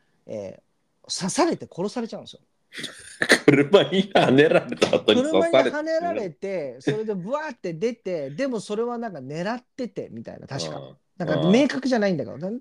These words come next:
Speaker 1: 確か車なんか横転してたような気がするんだけど、ここはちょっと俺も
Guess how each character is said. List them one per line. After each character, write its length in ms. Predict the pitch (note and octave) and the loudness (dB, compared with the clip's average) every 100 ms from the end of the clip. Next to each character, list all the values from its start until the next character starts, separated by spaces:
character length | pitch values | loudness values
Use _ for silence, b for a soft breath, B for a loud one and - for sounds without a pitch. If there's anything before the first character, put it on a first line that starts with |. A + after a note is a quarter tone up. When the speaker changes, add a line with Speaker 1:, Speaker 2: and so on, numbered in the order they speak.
| - | -4
Speaker 1:
確 220 | - F4+ - | -2 0 -2
か 60 | |
車 360 | - B3+ D#4 E4+ | 0 2 2 0
な 100 | D#4+ | 0
ん 20 | |
か 60 | G3+ | 0
横 120 | A#3 | 0
転 180 | C#4 A#3+ | -2 -4
し 60 | |
て 80 | C#4 | -2
た 80 | A3 | -4
よ 60 | |
う 20 | C3 | -6
な 80 | |
気 80 | A#2 | -8
が 60 | D3 | -10
す 120 | - | -10
る 80 | A#2 | -14
ん 60 | |
だ 40 | G#2+ | -14
け 60 | |
ど、 160 | - - | -18 -6
こ 100 | C4 | 2
こ 100 | C#4+ | 4
は 80 | C#4+ | 4
ち 80 | D4+ | 2
ょ 40 | |
っ 20 | |
と 100 | A3 | -6
俺 120 | E3 E3 | -6 -6
も 220 | D#3+ | -8